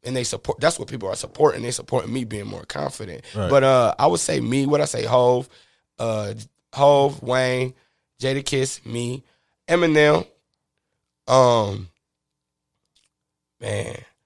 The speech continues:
Speaker 1: who else would I say? Man, I really like, uh, Kanye West.
Speaker 2: Yeah.
Speaker 1: Um, I, it, let me see, who else do, I like Kevin Gates.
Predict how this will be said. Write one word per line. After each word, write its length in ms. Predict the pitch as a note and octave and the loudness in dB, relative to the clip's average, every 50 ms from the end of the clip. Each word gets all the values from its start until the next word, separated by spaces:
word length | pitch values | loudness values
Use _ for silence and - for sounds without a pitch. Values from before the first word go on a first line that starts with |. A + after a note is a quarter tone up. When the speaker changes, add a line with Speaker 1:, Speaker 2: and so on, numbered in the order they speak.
| _ _ _ _ _ | _ _ _ _ _
Speaker 1:
who 200 | - B2+ C#3+ - - | -6 -6 -6 -4 0
else 300 | - C3 C3+ A#2 A2 - | 4 4 4 4 2 -2
would 140 | - A2+ - | -6 -6 -6
I 100 | A2 - | -6 -6
say? 500 | - - - - A#2+ B2+ A#2+ G#2+ - - _ _ _ _ _ _ _ _ _ _ _ _ _ _ _ _ _ _ _ _ _ _ _ _ _ _ _ _ _ _ _ _ - | -6 -8 -4 -2 0 0 0 -2 -6 -12 _ _ _ _ _ _ _ _ _ _ _ _ _ _ _ _ _ _ _ _ _ _ _ _ _ _ _ _ _ _ _ _ -8
Man, 420 | A#2+ C3 C3+ C3+ C3 B2 B2 B2+ - _ - | -4 -4 -2 -2 -4 -6 -6 -8 -12 _ -6
I 100 | - E3+ | -4 -4
really 340 | F3+ E3 E3 D#3+ D#3 D3+ D3 | -2 0 -2 -2 -2 -2 -2
like, 320 | D3 D3+ C#3+ C3+ A#2+ - - - | -2 0 0 -2 -2 -4 -8 -4
uh, 260 | - C3 B2+ A#2 A2 | -2 0 0 0 -2
Kanye 380 | A2 - - C3+ C3+ B2+ B2+ B2 | -2 0 2 2 2 2 0 -2
West. 520 | B2 A#2+ A#2+ B2 C#3 - - - - - _ _ _ _ - | -2 -2 -2 -2 -2 -4 -8 -12 -14 -18 _ _ _ _ -12
Speaker 2:
Yeah. 140 | F2 E2 - _ _ _ _ _ _ _ _ _ _ _ _ _ _ _ _ _ _ _ _ _ - | -10 -10 -10 _ _ _ _ _ _ _ _ _ _ _ _ _ _ _ _ _ _ _ _ _ -6
Speaker 1:
Um, 500 | G#2 A2+ A2 G#2 G#2 G2+ C#2 - - - - _ _ _ _ _ _ _ _ _ _ _ _ _ _ - _ _ _ _ _ _ _ _ _ _ _ _ _ _ _ - | -4 -2 -2 -2 -2 -4 -6 -8 -12 -16 -18 _ _ _ _ _ _ _ _ _ _ _ _ _ _ -20 _ _ _ _ _ _ _ _ _ _ _ _ _ _ _ -6
I, 100 | - - - _ _ - | -6 -6 -6 _ _ -14
it, 120 | - - _ _ _ _ _ | -14 -14 _ _ _ _ _
let 100 | - D3+ | -10 -8
me 80 | D3+ C#3+ | -8 -6
see, 220 | C3 - - - | -8 -8 -10 -10
who 260 | G#2+ A2+ B2 B2+ - - | -10 -10 -10 -10 -12 -10
else 220 | - B2 B2 A2+ G#2+ | -6 -4 -4 -4 -6
do, 80 | - - _ - | -8 -16 _ 2
I 120 | - E3+ | 4 6
like 200 | F3+ D#3+ C3+ B2+ | 6 6 4 4
Kevin 280 | - - E3+ D#3+ D#3 D3+ | 4 4 4 4 2 0
Gates. 500 | C3+ D3+ D3+ D#3 - - - - - | 2 2 2 2 0 -6 -12 -14 -14